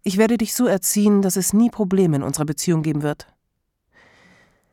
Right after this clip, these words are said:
Er versuchte, die schwitzenden Hände an der Plastikhose abzuwischen. Doch er beließ es schon beim ersten Versuch. Ich verstehe, Herrin.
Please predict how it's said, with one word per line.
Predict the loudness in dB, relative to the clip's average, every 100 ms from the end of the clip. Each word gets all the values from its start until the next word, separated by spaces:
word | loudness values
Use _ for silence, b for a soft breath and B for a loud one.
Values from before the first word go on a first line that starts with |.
| b b _ _ _ -12
Er | -6
versuchte, | -2 -4 -2 -4
die | -2
schwitzenden | -4 -4 -2 0
Hände | 0 0 0
an | -2
der | -4
Plastikhose | -6 -4 -4 -2 -2 -2
abzuwischen. | -4 -6 -4 -4 -6 -10 _ _ _ _ _ _ _ _ -2
Doch | 0
er | 0
beließ | 0 -2 -2
es | -2
schon | 0
beim | 0 0
ersten | -2 -2 -4
Versuch. | -2 -4 -6 -14 -20 _ _ _ _ _ _ _ _ _ _ _ _ -6
Ich | -4
verstehe, | -2 -2 2 2
Herrin. | 2 -2 -4